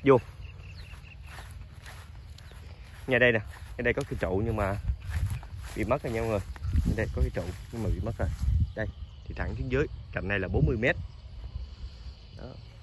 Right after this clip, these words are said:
Thì đường kinh này cũng, à, nó khá là dài luôn nè. Phía trong thì cũng có một căn hộ, à, sinh sống. Đó, thì có điện, điện luôn nè. Đó.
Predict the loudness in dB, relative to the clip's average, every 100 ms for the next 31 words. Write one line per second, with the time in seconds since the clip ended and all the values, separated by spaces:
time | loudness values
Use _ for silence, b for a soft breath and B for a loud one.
0 | -16 -14 -12 -10 -10 -4 4 6 6 2
1 | 2 2 4 2 2 0 2 2 2 0
2 | -4 -10 -6 -2 -2 2 2 4 0 -2
3 | -6 -8 -12 -6 -2 2 2 0 -6 -2
4 | -2 -2 -4 -2 -2 -2 -2 -2 -4 -6
5 | -4 -2 -2 -2 B B B B -6 -4
6 | -6 -6 -8 -2 -2 0 -2 -4 -4 -4
7 | -4 -6 -10 -12 -12 -12 -10 -10 -8 -10
8 | -8 -8 -8